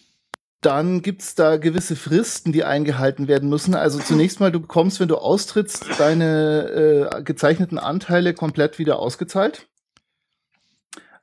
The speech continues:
Allerdings erst mit einer Zeitverzögerung.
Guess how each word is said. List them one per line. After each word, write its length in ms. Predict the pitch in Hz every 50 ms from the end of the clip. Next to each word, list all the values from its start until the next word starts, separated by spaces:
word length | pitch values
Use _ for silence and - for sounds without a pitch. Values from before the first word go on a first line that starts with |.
| _ _
Allerdings 500 | - 131 165 190 185 202 202 202 202 -
erst 320 | - 156 143 160 - - 175
mit 120 | 170 -
einer 120 | 175 165
Zeitverzögerung. 960 | - - 143 135 135 - 143 131 - - 123 120 113 107 101 107 127 190 -